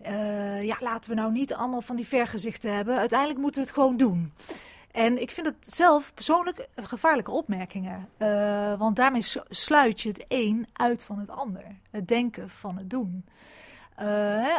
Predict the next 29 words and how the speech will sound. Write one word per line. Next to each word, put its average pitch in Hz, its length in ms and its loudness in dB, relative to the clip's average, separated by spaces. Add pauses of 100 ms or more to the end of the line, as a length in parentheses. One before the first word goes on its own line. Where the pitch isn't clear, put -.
andere 226 340 0
voorbeelden 214 680 -2
zouden 208 360 -2
kunnen 208 280 -2
zijn, 202 520 -2
eh, - 120 -12 (400)
hè, 269 140 2
laten 254 280 2
we 240 60 0
nou 240 100 -2
ophouden 285 400 2
met 262 120 -2
al 240 120 2
die 240 160 0
hype-termen 190 640 0
of 196 120 -6
met 220 140 -2
nieuwe 262 300 0
termen 214 400 2
erin 185 260 -4
te 196 120 -4
gooien. 185 560 -8 (480)
Eh, 202 140 -12 (200)
in 220 160 -6
mijn 247 240 -2
optiek - 260 -10
hebben 208 220 -6
nieuwe 226 320 -4 (240)
o-, - 160 -8